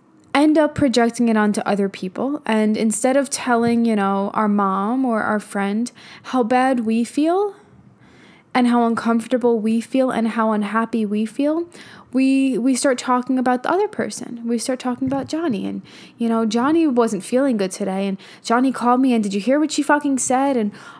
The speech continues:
all of this stuff, rather than just acknowledging like, "Hey, Mom, I just don't fucking feel good." And so I want you to just start taking notice of how often your conversations are centered around some sort of negativity.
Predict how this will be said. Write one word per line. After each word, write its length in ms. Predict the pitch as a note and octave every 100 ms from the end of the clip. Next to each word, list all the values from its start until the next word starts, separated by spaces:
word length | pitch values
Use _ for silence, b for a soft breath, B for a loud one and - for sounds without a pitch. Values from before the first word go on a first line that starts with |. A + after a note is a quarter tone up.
| -
all 200 | A3 B3
of 80 | B3
this 160 | C4
stuff, 260 | - C#4 B3
rather 240 | B3+ C4
than 180 | B3+ C4+
just 220 | B3+ B3
acknowledging 540 | C4 A#3+ B3 C#4 A#3+ A#3+
like, 160 | A3+
"Hey, 140 | A#3+ C4
Mom, 220 | A#3 A3+
I 60 | A3
just 160 | -
don't 140 | B3 A#3
fucking 260 | C4 B3
feel 300 | G3+ B3+ C4
good." 240 | D#2+ - - _ _ _ _ _ _ _ _ _ _ _ - _ _ B B B B B -
And 200 | C4+ C4+
so 500 | - D4 C#4+ C4+ - _ _ _ _ C4+
I 80 |
want 320 | C#4+ F4 F4 F#4+
you 60 |
to 180 | F#4+ E4+
just 240 | E4+ D#4
start 340 | - C#4 D#4+ C4+
taking 540 | - C#4+ D4 D4+ B3+
notice 640 | G#3 F#3+ A#3 D#4 - - - B B B B B _ -
of 160 | B3+
how 320 | A#3 B3+ D4+ D4
often 440 | A3+ A3+ - A#3
your 120 | A3+
conversations 1080 | A3+ G#3+ G3+ G3+ G3 F#3+ - - A3 A3+ - B B B _ C4
are 140 | C4
centered 420 | - A3+ G#3+ A3
around 320 | A3 G#3+ G#3
some 300 | G#3 B3+ C#4
sort 260 | C4 B3 A3
of 120 | G#3+
negativity. 680 | G#3 F#3+ G3 F#3+ - -